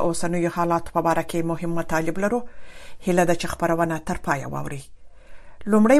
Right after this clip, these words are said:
به دا راپورټ واورئ چې د طالبانو حکومت د بهرنیو چارو وزارت وایي،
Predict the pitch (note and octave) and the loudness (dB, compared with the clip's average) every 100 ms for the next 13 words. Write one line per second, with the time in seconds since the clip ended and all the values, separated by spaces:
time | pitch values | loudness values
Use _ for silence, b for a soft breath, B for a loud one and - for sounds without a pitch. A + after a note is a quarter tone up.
0 | A#3+ A3+ A#3+ A#3 A#3 A#3 A3+ A3 A3 A3 | 8 8 8 6 2 4 6 6 4 2
1 | A3 G3 F#3 F#3 F3+ F3 G3+ G#3+ G3 G3 | 2 2 0 0 0 0 2 2 0 0
2 | G3 G3 F#3+ F3 F3 - F3+ F#3+ F3+ - | 0 0 0 -2 -2 -2 -2 -2 -2 0
3 | F3+ F3 E3+ F3 E3+ E3+ F3 F3+ G#3 | 0 0 2 2 2 0 0 0 0